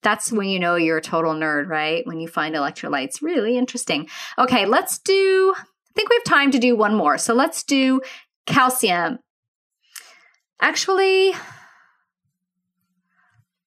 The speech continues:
yeah, let's do calcium. Calcium's great. Okay, so calcium is a positively charged ion. It is the most abundant mineral in the body. Did you know that?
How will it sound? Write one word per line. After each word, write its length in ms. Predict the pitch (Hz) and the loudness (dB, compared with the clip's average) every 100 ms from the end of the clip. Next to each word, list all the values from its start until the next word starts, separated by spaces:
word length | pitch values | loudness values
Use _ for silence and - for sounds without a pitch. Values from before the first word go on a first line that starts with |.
| _ _ _ _ _ | _ _ _ _ _
yeah, 200 | 320 311 | 2 4
let's 220 | 311 311 | 2 0
do 100 | - | -2
calcium. 440 | - - - - - | -4 -4 -6 -8 -2
Calcium's 480 | 254 247 - 160 | 2 2 0 -6
great. 300 | - - - - - - - | -4 -6 -6 -12 -14 -4 2
Okay, 400 | 285 262 156 190 | 2 4 2 0
so 460 | - 277 247 254 | 0 4 6 4
calcium 600 | 254 320 349 339 381 370 - | 2 2 2 0 0 0 2
is 400 | 233 220 220 - | 4 4 2 0
a 240 | - 185 180 | 0 0 -2
positively 840 | - - 247 262 269 262 277 262 | -4 2 4 4 2 0 0 0
charged 440 | 254 254 226 220 - | 0 0 0 0 -2
ion. 380 | - 220 233 302 508 - _ _ - - - | 2 4 4 2 0 -6 _ _ -20 -20 -6
It 160 | 233 220 | -2 0
is 200 | 202 - | 0 0
the 400 | 196 302 320 349 | 2 4 4 4
most 300 | 339 311 311 | 2 2 2
abundant 640 | 254 233 226 233 226 185 | 0 2 2 4 2 2
mineral 380 | 202 190 185 180 | 0 0 2 2
in 120 | 170 | 0
the 60 | 160 | 2
body. 480 | 165 160 160 294 339 | 2 2 2 -2 -4
Did 160 | 208 | -8
you 80 | 190 | -2
know 120 | 175 | 0
that? 320 | 170 196 403 | 2 4 2